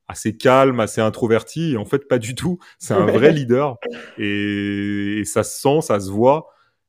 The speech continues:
Speaker 1: Et je, j'avais adoré d'ailleurs son, son clash avec Tyrann Mathieu, euh, durant la finale l'année dernière, parce que ça montre vraiment sa personnalité. C'est,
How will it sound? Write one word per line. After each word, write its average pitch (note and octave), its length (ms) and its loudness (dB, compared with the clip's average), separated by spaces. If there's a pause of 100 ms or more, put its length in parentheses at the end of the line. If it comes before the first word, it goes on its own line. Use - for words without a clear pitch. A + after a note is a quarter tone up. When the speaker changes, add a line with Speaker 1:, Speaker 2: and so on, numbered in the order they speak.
(100)
Speaker 1:
Et G2+ 320 -4
je, G2 540 -2
j'avais A2 220 4
adoré C#3 380 8
d'ailleurs A#2+ 280 6
son, F#2+ 440 -12 (100)
son G#2 240 -14
clash C3 400 0
avec G#2 360 0
Tyrann A2 320 0
Mathieu, G#2+ 560 -2
euh, F#2+ 40 -8
durant G2 240 -10
la G2+ 100 -6
finale A2 320 -10
l'année G2 220 -8
dernière, A2 380 -6 (560)
parce G2 200 -6
que G#2 60 -10
ça A2 160 4
montre C#3+ 380 2
vraiment A#2+ 320 2
sa A#2 180 0
personnalité. G#2 640 -4
C'est, G2 540 -8